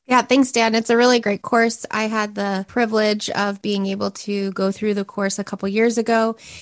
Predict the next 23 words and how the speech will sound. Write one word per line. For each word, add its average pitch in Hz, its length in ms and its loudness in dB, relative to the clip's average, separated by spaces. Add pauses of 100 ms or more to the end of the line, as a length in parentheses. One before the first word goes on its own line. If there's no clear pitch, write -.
(160)
And 202 380 0
in 214 180 0
Eugene, 220 720 0 (160)
the 196 280 0 (120)
partners 208 460 0
actually 196 380 -2
came 202 200 0
together 202 320 -2
and 196 200 2
created 196 680 0
a, 185 360 -4 (640)
um, 95 260 -2
practice 226 540 0
course. 220 800 0 (240)
And 208 160 0
by 202 140 4
course, 233 360 4
I 220 80 2
don't 214 180 4
mean 208 360 2 (540)
class. 226 540 2
I 214 100 4
mean, 214 400 4